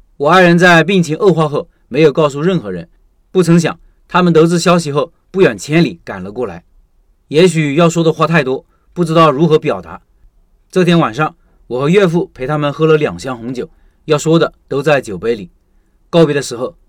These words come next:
大家都哭了。第二天一早，送完他们上高铁后，我爱人说：“这次我去教学的两天，他的情况特别不好，癌痛靠口服药没有效果，差点以为等不到我回来了。”我赶紧打电话给我母亲，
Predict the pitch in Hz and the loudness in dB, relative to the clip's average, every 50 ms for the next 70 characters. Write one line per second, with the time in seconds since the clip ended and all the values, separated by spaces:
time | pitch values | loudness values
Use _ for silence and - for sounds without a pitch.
0 | _ _ _ 143 143 127 131 123 123 131 123 - - 110 120 113 - - - _ | _ _ _ -4 -4 -2 -2 -2 -4 -4 -6 -6 -10 -10 -8 -8 -10 -12 -16 _
1 | _ _ _ _ _ _ _ _ _ _ _ _ _ 190 196 196 190 156 160 170 | _ _ _ _ _ _ _ _ _ _ _ _ _ 2 4 4 4 4 2 0
2 | 175 175 156 127 - - _ _ _ _ _ _ _ - - 202 196 170 160 160 | -2 -2 -4 -6 -8 -12 _ _ _ _ _ _ _ -6 -2 0 2 2 2 2
3 | 165 175 165 156 156 170 180 170 165 170 180 156 131 101 107 131 123 - - _ | 2 2 2 0 0 0 0 0 2 0 0 0 -2 -4 -4 -4 -4 -4 -6 _
4 | _ _ _ _ 117 123 139 143 135 131 127 131 143 139 - _ _ _ _ _ | _ _ _ _ -6 -4 -4 -4 -4 -6 -4 -4 -4 -6 -6 _ _ _ _ _
5 | _ _ - 190 190 170 185 190 180 160 123 120 120 160 165 151 196 202 180 147 | _ _ 0 0 0 2 2 2 2 2 0 -2 -2 -4 -4 0 2 2 2 0
6 | 135 127 127 123 110 92 87 90 113 117 - - _ _ _ _ _ - 151 147 | 0 -4 -4 -4 -6 -8 -10 -10 -12 -12 -12 -16 _ _ _ _ _ -4 -2 -2
7 | 147 - - 131 127 123 156 151 135 - - 165 135 123 113 107 120 104 92 85 | -2 -4 -6 -10 -10 -6 -4 -6 -4 -2 -2 0 0 0 -2 -6 -8 -12 -12 -14
8 | - _ _ _ - _ _ _ _ _ _ 123 131 156 - 180 208 196 - - | -18 _ _ _ -20 _ _ _ _ _ _ -2 0 2 2 2 0 -2 -4 -8
9 | - - 190 175 170 - - 110 - 127 139 170 160 - - 92 113 143 143 127 | -6 -2 -2 0 0 -2 -6 -8 -8 -2 0 0 0 0 -4 -4 -2 -2 -2 0
10 | - 151 131 110 95 90 - _ _ _ _ _ _ - - 185 185 175 165 143 | 0 -2 -2 -2 -4 -10 -14 _ _ _ _ _ _ -8 -2 -2 0 0 0 -2
11 | 135 120 113 110 127 139 135 - _ _ _ _ - 127 127 127 165 180 175 151 | -4 -4 -4 -4 -4 -4 -4 -8 _ _ _ _ -8 -8 -4 0 2 2 4 2
12 | 117 - - 104 107 113 113 101 98 95 87 - _ _ _ _ _ _ _ _ | 0 -2 -6 -10 -8 -8 -8 -8 -8 -10 -12 -14 _ _ _ _ _ _ _ _
13 | _ _ - 143 147 147 143 143 170 190 190 180 156 139 131 123 151 160 156 151 | _ _ -2 0 0 2 2 2 2 2 2 2 2 0 0 0 0 0 0 0
14 | 147 131 123 147 143 135 113 95 92 87 - 120 123 | -2 0 0 0 0 0 -4 -8 -12 -12 -12 -12 -12